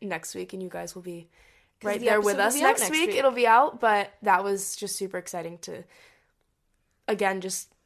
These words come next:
Speaker 1: form some more connections and get to hear what other people are doing and support each other.
Speaker 2: Yeah, it was a big week of, like, meeting people. But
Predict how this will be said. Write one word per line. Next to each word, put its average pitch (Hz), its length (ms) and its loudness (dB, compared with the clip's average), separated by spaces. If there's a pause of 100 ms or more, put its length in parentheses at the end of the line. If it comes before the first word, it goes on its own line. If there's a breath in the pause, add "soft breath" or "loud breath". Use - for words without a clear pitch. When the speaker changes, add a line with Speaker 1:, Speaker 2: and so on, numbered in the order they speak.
(240)
Speaker 1:
form 196 300 -6
some 196 180 -10
more 180 140 -8
connections 185 560 -14
and 175 140 -14
get 175 200 -14
to 175 500 -12 (400)
hear 185 280 -10
what 180 140 -10
other 180 180 -12
people 190 280 -16
are 180 120 -14
doing 185 380 -16
and 180 180 -20 (1080)
support 190 380 -10
each 190 140 -14
other. 196 320 -12 (1300)
Speaker 2:
Yeah, 254 300 -2 (220)
it 240 60 -4
was 240 120 -4
a 247 60 -6
big 233 200 0
week 247 240 -14 (200)
of, 220 120 -8
like, 208 180 -8
meeting 196 320 -8
people. 190 340 -16 (300 loud breath)
But 294 300 4